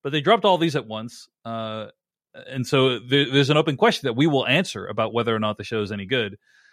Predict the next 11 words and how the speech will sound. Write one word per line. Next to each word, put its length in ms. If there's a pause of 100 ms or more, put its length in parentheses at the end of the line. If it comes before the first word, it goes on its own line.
(380)
Uh, 260
but 260 (320)
we 220
are 100
gonna 140
talk 140
about 140
episodes 340
one 160
through 160
four. 380